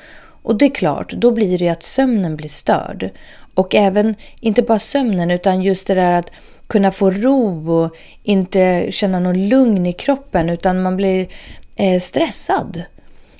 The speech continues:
Och, eh, det kan också göra mig arg, jag kan bli ledsen.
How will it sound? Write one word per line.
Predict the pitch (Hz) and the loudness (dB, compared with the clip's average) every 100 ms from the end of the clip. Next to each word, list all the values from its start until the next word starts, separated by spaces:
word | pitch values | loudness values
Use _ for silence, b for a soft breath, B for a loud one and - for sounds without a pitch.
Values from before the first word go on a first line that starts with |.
| - | 0
Och, | 214 208 - 220 | 2 2 0 2
eh, | 208 196 175 | 4 4 4
det | 202 | 4
kan | 277 | 4
också | 294 - | 2 2
göra | 214 190 | 2 4
mig | 175 170 - - | 2 -2 -6 -10
arg, | 160 160 202 247 277 294 294 b b | -8 -4 -2 -2 -2 -4 -6 b b
jag | - 185 | -4 -2
kan | - 175 | 0 0
bli | 165 | -2
ledsen. | 160 165 180 - - - 175 233 262 269 285 | -4 -4 -4 -4 -6 -4 -2 0 0 -2 -4